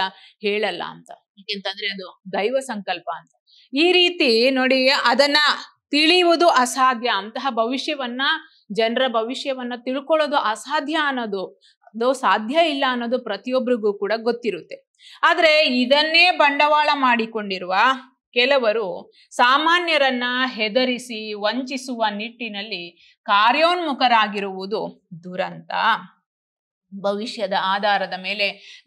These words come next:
ಬದುಕು ನಡೆಯುವುದಿಲ್ಲ. ನೋಡಿ, ಇದನ್ನೇ ಕೆಲವೊಬ್ರು ಬಂಡವಾಳವಾಗಿ ಮಾಡ್ಕೊಂಡಿದ್ದಾರೆ ಜ್ಯೋತಿಷಿಗಳು ಅಂತ.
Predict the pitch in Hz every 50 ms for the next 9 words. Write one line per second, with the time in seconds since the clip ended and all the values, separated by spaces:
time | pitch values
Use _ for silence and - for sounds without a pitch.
0 | 190 180 196 185 185 220 - - 294 285 254 202 185 180 180 175 170 170 165 -
1 | - - - 53 55 - _ _ _ _ _ _ _ _ _ _ _ _ _ _
2 | _ _ _ _ _ _ _ _ _ - 269 285 311 311 294 277 277 240 294 311
3 | 330 349 370 359 349 294 226 214 214 233 262 - 285 269 277 294 294 285 302 294
4 | 247 196 196 220 226 233 262 294 339 359 359 359 349 349 330 320 302 294 269 254
5 | 233 240 247 285 339 - - _ - 208 202 196 190 190 - 196 185 180 180 185
6 | 185 185 196 208 214 190 - 190 185 185 175 190 180 - 190 170 165 165 170 170
7 | 175 180 170